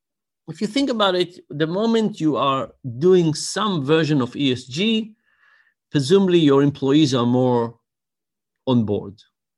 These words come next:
They feel that the company has better goals, the company is more connected to the future, taking care of their kids, all kinds of good things that come through employee motivation.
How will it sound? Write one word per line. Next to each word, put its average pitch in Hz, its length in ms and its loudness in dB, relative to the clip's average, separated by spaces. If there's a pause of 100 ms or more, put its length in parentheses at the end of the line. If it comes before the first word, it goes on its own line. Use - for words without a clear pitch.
They 117 140 -6
feel 151 240 0
that 127 140 -2
the 113 60 -10
company 160 680 -2 (100)
has 127 480 -2
better 131 320 -2
goals, 123 640 -2
the 104 80 -10
company 156 480 -2
is 117 120 -2
more 131 300 -2 (100)
connected 131 480 -4
to 120 80 -8
the 117 120 -4
future, 120 680 -4 (560)
taking 165 300 0
care 160 160 2
of 127 120 0
their 135 120 2
kids, 131 300 -2
all 214 180 2
kinds 170 260 0
of 123 100 -4
good 139 160 2
things 139 220 0
that 113 160 -8
come 139 220 0
through 127 260 0
employee 117 380 -2
motivation. 107 640 -8